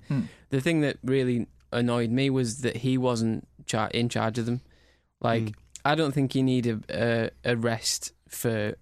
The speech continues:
Speaker 2: a week and a half as a manager. Like,
Speaker 1: He just wants to
Speaker 2: I
Speaker 1: go
Speaker 2: know,
Speaker 1: on the, he
Speaker 2: I
Speaker 1: just
Speaker 2: know
Speaker 1: wants to go on the piss.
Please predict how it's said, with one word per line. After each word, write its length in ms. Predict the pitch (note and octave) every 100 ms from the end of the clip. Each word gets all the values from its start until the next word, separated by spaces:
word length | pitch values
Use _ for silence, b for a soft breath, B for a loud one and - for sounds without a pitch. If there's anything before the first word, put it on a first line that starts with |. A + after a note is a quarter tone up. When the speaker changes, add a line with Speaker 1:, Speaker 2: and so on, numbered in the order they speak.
| - _
Speaker 2:
a 60 | A#2+
week 220 | A2+ -
and 80 | A#2
a 20 |
half 240 | A2 G#2 -
as 160 | A#2 G#2+
a 40 |
manager. 480 | G#2+ A2 A#2 A#2+ C3+ - _ _ _ _ _ _
Like, 300 | A#2 A2 G#2+
Speaker 1:
He 100 | -
just 120 | A3+ G#3+
wants 160 | F3+
to 60 | D#3
Speaker 2:
I 60 |
Speaker 1:
go 40 | F3
Speaker 2:
know, 120 | F#3
Speaker 1:
on 60 | -
the, 60 |
he 40 | G3+
Speaker 2:
I 20 |
Speaker 1:
just 140 | F#3 G3+
Speaker 2:
know 40 |
Speaker 1:
wants 120 | G#3+
to 80 | F#3
go 80 | F3
on 80 | D3+
the 60 |
piss. 360 | G3 A#2+ -